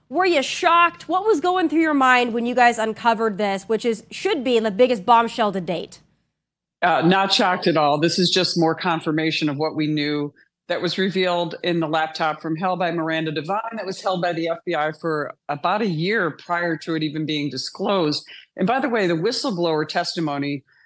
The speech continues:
Speaker 2: uh, the two whistleblowers, one that is named and one that chose not to be named, uh, that were released on Thursday out of the Ways and Means Committee in a, in a special executive session,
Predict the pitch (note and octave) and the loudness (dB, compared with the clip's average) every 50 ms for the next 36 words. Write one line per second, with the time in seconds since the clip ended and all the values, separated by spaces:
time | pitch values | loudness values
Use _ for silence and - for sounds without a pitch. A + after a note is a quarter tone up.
0 | _ _ - D#3 D#3 D3 D3 D#3+ - - A#3+ A#3 G3+ G#3 G3 G3+ G3 D#3+ D3 D3 | _ _ -2 -2 -2 0 -2 -4 -4 -2 -2 0 0 -2 -2 -2 -4 -4 -2 -2
1 | D3 C#3+ C#3+ C#3+ - E3 E3 E3+ F3 E3+ D#3+ D3+ - - - D3+ C#3 C3 D#3+ F3 | -2 -2 -2 -4 -4 -4 -2 -2 0 -2 -2 -2 -4 -6 -6 -6 -6 -4 -4 -4
2 | F#3+ G3 G3 F#3 F3+ E3 D#3+ D3 D#3 D#3+ D#3+ D#3 C#3 - - D#3 D3 C#3+ C#3+ E3+ | -2 0 0 0 0 0 -2 0 -2 -2 -2 -2 -4 -4 -4 -4 -4 -4 -4 -2
3 | D#3 D3+ D3+ - E3 D3 D3+ C#3+ C#3+ C#3 C#3 C#3 C#3 C3+ - - _ _ _ _ | -2 -2 -2 -4 -4 -4 -4 -4 -2 -2 -4 -2 -4 -4 -6 -8 _ _ _ _
4 | _ _ - E3 D#3+ E3 E3 D3+ E3 E3 E3 D#3+ F3 G3 G#3 G#3 - - G3 E3+ | _ _ -2 0 2 2 2 2 2 2 2 2 0 0 0 0 -2 0 0 0
5 | E3 E3 - E3 E3 E3 E3 - - D#3+ D3 C#3+ C#3+ C#3 - C3+ D3 D#3 D#3 D3 | 0 0 0 0 0 0 -2 -2 -2 0 0 0 0 0 0 -2 -2 -2 -2 -4
6 | C#3+ D#3 D#3 D3+ D3 C#3+ C#3+ C#3 D#3+ E3 E3 D#3 D#3+ D3 D3 D3+ D#3 D#3+ - _ | -4 -4 -4 -4 -4 -4 -2 -2 -2 -2 -2 -2 -4 -4 -4 -4 -4 -6 -8 _
7 | - D#3+ D3 C#3+ C#3 C#3+ C#3+ C#3+ C3 C#3 C#3+ C#3+ - - D3 D3 C#3+ C#3 - - | -4 -2 -2 0 0 0 -2 -2 -2 -2 -2 -2 -2 -4 -4 -4 -4 -4 -2 -2
8 | E3 D#3 - - D#3+ D3 C#3+ - D#3 C#3+ C3+ - B2+ B2 B2+ - - E3+ F#3 G3 | -2 -2 0 0 -2 -2 0 0 -2 -2 -2 -4 -4 -4 -4 -2 0 0 0 0
9 | - - - C3 C#3+ | -2 -4 -4 -4 -4